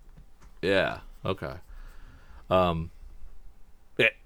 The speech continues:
I'd never really even heard of this comic before,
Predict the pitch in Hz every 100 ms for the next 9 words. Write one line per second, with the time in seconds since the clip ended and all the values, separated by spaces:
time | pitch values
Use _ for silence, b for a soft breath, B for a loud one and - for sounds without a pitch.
0 | - - - 120 127 170 160 135 120 110
1 | 95 90 90 - 101 - 120 92 90 82
2 | - - - - - - - - - -
3 | - - 92 80 78 - - - 87 60
4 | 69